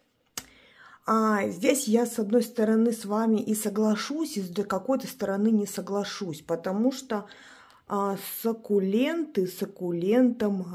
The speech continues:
рознь, друзья. А, нужно понимать это, да?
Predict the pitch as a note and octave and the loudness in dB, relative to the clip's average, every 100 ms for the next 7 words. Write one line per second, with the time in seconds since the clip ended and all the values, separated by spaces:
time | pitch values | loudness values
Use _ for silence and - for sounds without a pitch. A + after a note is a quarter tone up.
0 | F3+ F#3+ G#3+ D#3+ C#3+ D3+ C#3 D3 C#3 C#3+ | -2 4 6 4 0 -4 -2 -4 -6 -4
1 | C3 B2 B2 - _ _ _ _ _ _ | -4 -4 -8 -16 _ _ _ _ _ _
2 | _ - G3 F#3 F3+ F3+ F#3+ C#4 D4 C4+ | _ -10 -6 -4 -4 0 2 2 2 6
3 | B3+ B3 A#3+ A3+ - _ _ _ _ _ | 6 6 2 -4 -8 _ _ _ _ _
4 | _ _ _ - - - G#3+ A#3+ A3+ F3 | _ _ _ -14 -8 2 6 6 6 2
5 | D#3+ - E3+ D#3 C#3 D#3+ B3 | -2 0 0 0 -4 0 0